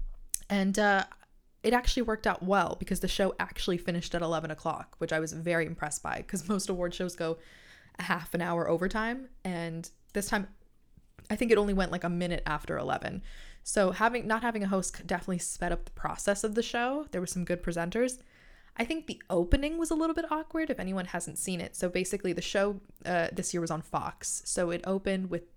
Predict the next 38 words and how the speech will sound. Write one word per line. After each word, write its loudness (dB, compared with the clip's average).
Homer 0
Simpson -2
saying 0
he -2
was 0
gonna 0
host 2
the 2
Emmys, 0
and -2
he 0
walks -2
out, 4
and 2
then 6
a 2
piano 2
falls 2
on 0
his 2
head, 2
kinda -2
like -6
Charlie 2
Sheen -2
on 0
Two -2
and 4
a 4
Half 0
Men. 4
That's 2
what 2
it 0
kinda 0
reminded 2
me 0
of. 0